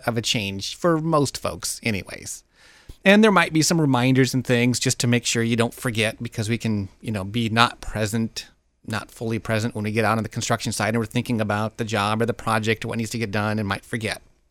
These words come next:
But other than that, just remembering to put the hat on is not that big of a deal.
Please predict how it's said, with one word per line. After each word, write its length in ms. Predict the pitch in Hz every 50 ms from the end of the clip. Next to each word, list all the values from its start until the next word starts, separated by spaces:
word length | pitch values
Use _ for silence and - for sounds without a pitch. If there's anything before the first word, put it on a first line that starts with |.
| _ _ _ _ _ _ _ _ _ _ _ - -
But 120 | - 151
other 60 | 185 220
than 100 | 240 202
that, 440 | 190 190 190 185 190 - - - - - _
just 240 | - 156 165 - - _ -
remembering 520 | - 127 123 127 135 143 156 151 160 151
to 80 | 143 135
put 260 | - - 151 - -
the 80 | - 113
hat 220 | 95 135 151 151 -
on 340 | 98 131 160 156 143 143
is 240 | 151 143 135 127 - -
not 340 | - 107 110 110 127 - -
that 220 | 113 120 123 117 110
big 180 | 104 110 107
of 120 | 120 113 120
a 20 |
deal. 460 | 117 101 131 185 185 101 - - 85